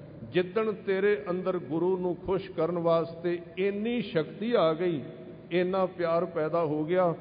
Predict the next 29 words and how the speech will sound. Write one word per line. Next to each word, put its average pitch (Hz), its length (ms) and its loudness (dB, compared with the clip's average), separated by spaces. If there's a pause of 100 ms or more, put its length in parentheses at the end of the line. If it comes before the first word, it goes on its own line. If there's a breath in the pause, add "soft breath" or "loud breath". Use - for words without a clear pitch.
(220)
ਉਸ 170 200 0
ਦਿਨ 160 220 0
ਤੂੰ 160 180 -4
ਕਾਮਯਾਬ 139 520 2
ਹੋ 117 120 0
ਜਾਏਂਗਾ।" 104 400 -8 (540)
ਰਾਜਨ 180 440 4
ਮੈਂ, 160 220 0 (260)
ਰਾਜ 170 380 4
ਨੂੰ 208 200 0
ਕਾਇਮ 196 360 0
ਕਰਨ 185 260 0
ਵਾਸਤੇ, 143 460 0 (1160)
ਰਾਜਾ 170 360 6
ਉਰਝਾਇਓ, 185 840 2 (240)
ਉਲਝਿਆ 247 360 0
ਹੋਇਆ, 156 340 0 (1800)
ਆਪਣੀ 233 360 2
ਜਿੰਦ 180 320 0
ਦੀ 220 180 -2
ਪਰਵਾਹ 196 440 0
ਨਹੀਂ 185 180 -2
ਕਰਦਾ, 165 420 0
ਆਪਣੇ 202 300 0
ਪਰਿਵਾਰ 180 500 4
ਦੀ 196 180 -2
ਪਰਵਾਹ 170 420 2
ਨਹੀਂ 170 160 -2
ਕਰਦਾ, 135 500 -2